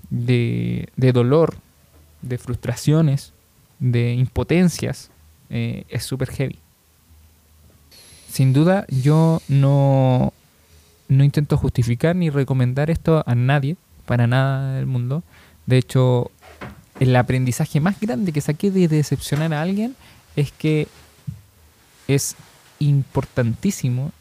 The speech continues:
entender que hay veces que vamos a decepcionar sin intención, pero hay veces que podemos hacer algo, porque hay veces que vamos a decepcionar con intención, y hay que entender que, eh,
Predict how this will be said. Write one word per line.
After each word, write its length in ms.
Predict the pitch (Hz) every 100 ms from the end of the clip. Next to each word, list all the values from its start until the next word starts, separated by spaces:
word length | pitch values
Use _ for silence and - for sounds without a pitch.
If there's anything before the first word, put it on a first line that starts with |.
| -
entender 640 | 131 120 120 123 156 - - - - -
que 80 | 151
hay 80 |
veces 260 | 185 220 196
que 120 | -
vamos 240 | 160 185 190
a 40 |
decepcionar 600 | 180 - 147 - 139 170 214 _ - _ _ _ - _
sin 480 | - - 180 196 208 -
intención, 580 | 180 185 190 - 110 - _ _ _ - - -
pero 160 | 120
hay 60 | 147
veces 260 | 170 - 160
que 180 | 131
podemos 580 | 123 127 147 180 185 185 -
hacer 360 | 131 - 147 147
algo, 400 | 170 135 131 208 _ _ _ _ _ _ _ _ _ - - _ _ _ - - -
porque 220 | 113 127
hay 100 | 131
veces 220 | 147 147
que 100 | -
vamos 320 | 131 147 143
a 60 | 127
decepcionar 560 | 127 123 - 123 135
con 180 | - 151
intención, 580 | 151 139 135 - 123 143 _ _ -
y 120 | 131
hay 60 | 139
que 140 | -
entender 460 | 139 127 123 143 - - _
que, 280 | - 120 135 _ _ - _ _ _ -
eh, 440 | 120 113 113 110